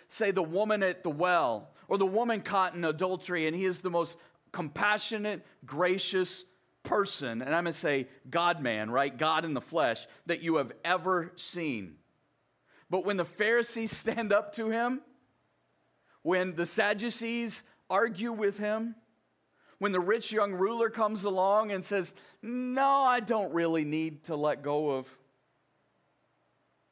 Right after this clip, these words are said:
Jesus has a way of teaching you who is king and who is not. Now, this might seem just slightly ironic. My last name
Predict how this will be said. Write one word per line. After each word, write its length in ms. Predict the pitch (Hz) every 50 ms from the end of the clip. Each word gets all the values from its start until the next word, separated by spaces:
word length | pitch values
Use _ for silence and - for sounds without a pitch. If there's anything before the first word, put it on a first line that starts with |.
| _ _ _ _ _ _ _ _ _ _ _ _ _ _ _ _ _ _ _ _ _ _ 110
Jesus 440 | 107 131 151 190 208 202 208 - -
has 220 | 165 175 170 147
a 60 | 143 139
way 220 | 143 156 165 160
of 120 | 143 -
teaching 400 | - - 180 175 - - 120 104
you 220 | 107 107 104 107 107 - - _ _ _ _ -
who 140 | 139 151
is 100 | 135 110
king 460 | - - 156 139 127 117 101 92 92 92 _ _ _ _ _ _ _ _ _ _ _ _ -
and 80 | -
who 180 | 110 117 123 123
is 180 | 110 95 113 117
not. 300 | 123 127 120 107 - 120
Now, 100 | 117 110
this 240 | 113 139 135 -
might 180 | 151 151 135 -
seem 260 | - - 151 135 120
just 200 | 113 127 120 - -
slightly 400 | - 135 139 123 - 120 113 113
ironic. 520 | 110 110 113 127 139 147 135 123 117 -
My 140 | 117 123 123
last 360 | 123 127 131 131 127 127 -
name 280 | 131 123 135 131 123